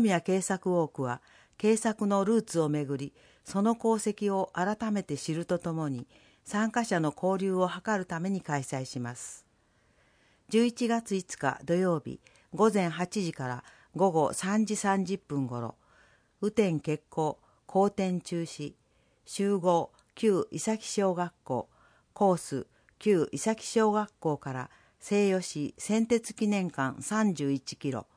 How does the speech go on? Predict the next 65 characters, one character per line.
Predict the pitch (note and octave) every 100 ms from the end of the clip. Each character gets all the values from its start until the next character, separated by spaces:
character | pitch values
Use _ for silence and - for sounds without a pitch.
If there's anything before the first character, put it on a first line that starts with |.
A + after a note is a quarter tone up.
| _ _ _ _ _ -
帰 | G#3 A3+
り | G#3
は | G3 F3 -
バ | A3
ス | -
で | F3 D#3
送 | - C#3+
り | B2+
ま | A#2+ B2
す。 | - - _ _ _ _ _ _ _ _ _ -
老 | G3+ A3
若 | A3 G#3 G3
男 | F#3+ F3
女、 | D3 B2 -
誰 | - F3+ G3+
で | A#3 F#3+
も | D3+ -
自 | B2 D#3
分 | G#3 A3+
の | A#3
ペ | A#3+ G#3+
ー |
ス | - C3+
で | C3 - -
ゴ | G3+ G3+
ー |
ル | E3+
を | C#3
目 | C3+
指 | C#3
せ | -
ま | C3 A#2+
す。 | - - - _ _ _ _ _ _ _ -
エ | A3
ン | B3
ト | A3+
リ | F3+ D#3+
ー |
に | C#3+
つ | - C#3+
い | A#2+
て、 | - G#2+ _ _ _ _ _ _
資 | - -
格、 | A2+ - D#3 - _ _ -
小 | A3 A#3
学 | A#3+ A#3+
校 | - D3+
五 | D3+ G3
年 | A3+
生 | A3+ A3+ A3
以 |
上 | F3+ E3+
の | C#3+
方、 | - B2 A#2 - _ _ _ _ _ _ -
な | G3+ F3
お、 | -
小 | - A3 A#3
中 | A#3+ B3+ A#3+
学 | A3+ -
生 | F#3 E3
に | C#3+
つ | -
い | D3
て | C#3
は、 | B2 A#2